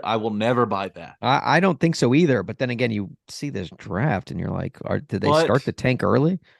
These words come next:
Speaker 1: let's turn to Rhett Bryan, who is much more positive about this draft class,
Speaker 2: Yeah,
Speaker 1: who
Speaker 2: that's,
Speaker 1: gives
Speaker 2: and he's,
Speaker 1: who,
Speaker 2: he's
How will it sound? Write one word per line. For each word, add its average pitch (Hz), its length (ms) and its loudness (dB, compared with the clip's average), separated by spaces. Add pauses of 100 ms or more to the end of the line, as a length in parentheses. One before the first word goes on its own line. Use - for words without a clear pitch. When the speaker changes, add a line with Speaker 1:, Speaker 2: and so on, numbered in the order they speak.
Speaker 1:
let's 156 400 -2
turn 214 320 2
to 220 80 2
Rhett 202 260 4
Bryan, 117 580 0
who 135 200 0
is 117 160 0
much 123 240 -2
more 185 160 -2
positive 95 400 -2
about 92 260 -8
this 95 160 -8
draft 85 300 -8
class, 92 300 -8
Speaker 2:
Yeah, 110 40 -8
Speaker 1:
who 135 100 -2
Speaker 2:
that's, 123 120 -6
Speaker 1:
gives 160 140 2
Speaker 2:
and 117 100 2
he's, 135 80 2
Speaker 1:
who, 156 160 0
Speaker 2:
he's 135 220 4